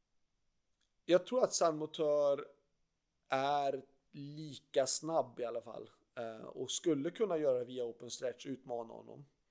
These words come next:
Så att det är de där två olika taktiska, ändra försöka få ledningen eller då försöka komma ner i rygg på honom. Ehm, är jag sugen på att köra ledningen? Ja, det är jag.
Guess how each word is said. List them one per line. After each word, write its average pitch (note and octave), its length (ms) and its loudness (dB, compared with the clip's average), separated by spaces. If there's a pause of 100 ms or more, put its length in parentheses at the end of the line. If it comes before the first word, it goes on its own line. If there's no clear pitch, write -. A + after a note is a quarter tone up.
(520)
Så - 160 6
att E3+ 60 4
det G3+ 120 8
är G#3+ 100 8
de G3 140 0
där D#3 120 10
två - 160 -4
olika C3+ 260 -4
taktiska, C3 640 -4
ändra E3 260 0
försöka D#3+ 320 -4
få D#3+ 180 -2
ledningen C3+ 520 -2
eller C3 320 -4
då B2 120 -8
försöka B2 280 -12
komma A#2+ 240 -12
ner A#2+ 180 -8
i A#2 60 -6
rygg A2+ 200 -12
på - 100 -14
honom. - 320 -12 (300)
Ehm, A2 720 -8 (340)
är D3+ 80 4
jag D#3 100 8
sugen F3 340 0
på G#3+ 80 -2
att F#3+ 60 2
köra F#3+ 180 0
ledningen? F#3 480 -6
Ja, B2+ 440 2 (120)
det - 180 -4
är - 20 -2
jag. B2+ 180 -8